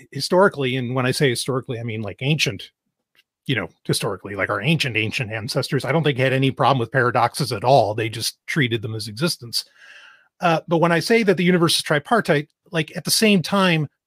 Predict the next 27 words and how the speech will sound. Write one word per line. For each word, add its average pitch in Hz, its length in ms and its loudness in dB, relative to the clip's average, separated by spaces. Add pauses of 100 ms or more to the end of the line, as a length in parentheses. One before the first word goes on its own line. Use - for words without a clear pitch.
(140)
those 165 360 2
three 202 680 2
things 156 680 0 (580)
all 185 180 6
come 180 200 0
together 151 520 2
as 143 300 0
one. 135 320 0
They're 131 120 0
really 165 460 4
not 147 300 0
separate 135 320 -4
things. 123 280 -6
They 139 100 -6
are 127 100 -6
things 160 360 0
that 135 180 0
have 139 180 0
a 139 40 0
dash, 107 520 -2 (580)
you 151 120 -2
know, 131 220 0
in 156 100 0
between 139 540 2
each 151 240 -2
of 123 120 0
them. 92 220 -10